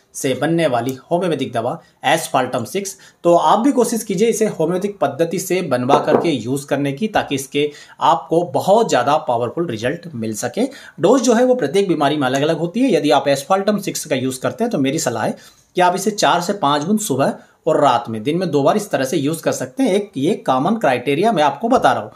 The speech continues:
बाकी फिर पेशेंट के हिसाब से और डिजीज के हिसाब से इसकी डोज जो है आगे पीछे और अलग-अलग हो सकती है। हम इसे दूसरी मेडिसिन के कॉम्बिनेशन के साथ यूज़ करते हैं, जैसे सेक्सुअल वीकनेस में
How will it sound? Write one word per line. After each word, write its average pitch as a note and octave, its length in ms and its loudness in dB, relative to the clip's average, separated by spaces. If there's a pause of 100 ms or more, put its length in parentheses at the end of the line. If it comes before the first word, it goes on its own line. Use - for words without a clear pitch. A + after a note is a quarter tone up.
(300)
बाकी G3 260 2
फिर A#3 260 -2 (380)
पेशेंट G#3 300 2
के A3+ 60 0
हिसाब F#3+ 200 2
से B3+ 160 -2
और A3 100 2
डिजीज E3+ 300 -2
के D3 120 -4
हिसाब A#2 180 -2
से - 160 -4
इसकी - 220 -6
डोज A2+ 220 -6
जो A2+ 120 -8
है G#3+ 100 -4
आगे B2+ 260 -2
पीछे A#2+ 240 -6
और G3+ 100 -2
अलग-अलग A#2+ 360 -2
हो F#3+ 120 0
सकती G#3 320 -4
है। B3+ 120 0 (280)
हम A3+ 160 4
इसे B3+ 220 2
दूसरी F3+ 300 0
मेडिसिन F#3 400 0
के A3 240 0
कॉम्बिनेशन D3 720 0
के A3 80 -2
साथ C#3+ 320 0
यूज़ C3+ 300 -4
करते C3 280 -4
हैं, G#2 160 -8 (420)
जैसे D#3 200 0
सेक्सुअल F#3 380 0
वीकनेस F3+ 400 0
में F3 160 -2